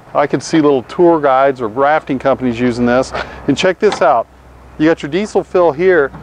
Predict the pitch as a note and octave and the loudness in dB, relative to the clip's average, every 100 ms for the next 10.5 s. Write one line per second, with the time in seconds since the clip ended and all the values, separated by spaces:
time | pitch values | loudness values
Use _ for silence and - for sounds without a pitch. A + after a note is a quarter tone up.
0 | - C#3+ D3 E3 F#3+ F3+ - F3 F#3+ - | -8 -4 -2 0 0 0 0 0 0 0
1 | F#3+ F3 - D3 - E3 D#3 C#3 - C#3 | 0 0 -4 -8 -2 0 -2 -6 -8 -6
2 | C#3 C3 D3 C#3 - C#3+ C3 B2 A2+ - | -4 0 2 2 0 2 2 2 -2 -10
3 | - - A#2+ D3+ E3 C#3+ - - - - | -20 -18 -2 2 2 0 -4 -20 -20 -4
4 | F3 G#3 F#3+ D#3+ - - - - E3 G3 | 0 2 4 2 -2 -18 -20 -8 0 0
5 | C3 C3 D3 D3+ - A2 F#2 - - - | 0 -2 -6 -6 -8 -10 -12 -16 -20 -20
6 | - - - - - - - - - - | -20 -20 -20 -20 -20 -20 -18 -18 -18 -18
7 | - - D3 C3 A#2 B2 A#2 B2+ C3+ - | -16 -8 -4 -4 -4 -2 0 0 -2 -8
8 | - - - - - - - - - - | -16 -18 -16 -16 -16 -16 -16 -16 -16 -14
9 | - - - F#3+ - F3+ G3+ C#3 E3 D#3+ | -14 -12 -4 -4 0 0 2 0 -2 -2
10 | D#3 C#3+ F3 F3 A2 | -4 -2 0 0 0